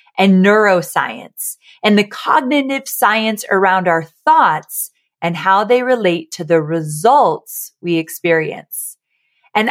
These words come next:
I have been finding this research absolutely fascinating. So I invited Michael on to share his findings, both in his research and in the case studies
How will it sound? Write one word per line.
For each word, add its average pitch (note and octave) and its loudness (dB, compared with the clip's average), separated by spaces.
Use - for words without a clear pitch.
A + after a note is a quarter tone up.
I D4+ 4
have E4+ 2
been A3+ -4
finding F#3+ -2
this F3 -6
research E3 0
absolutely F#3 -2
fascinating. D3+ -6
So A3+ 2
I G3+ 2
invited G#3 0
Michael G3 0
on D#3+ 0
to G3 -6
share E3+ 0
his A3 -4
findings, D#3+ -4
both A3 4
in G3+ 0
his F3 -2
research G#3+ 0
and C#4 2
in A3+ 0
the A3 0
case G3 0
studies F3 -2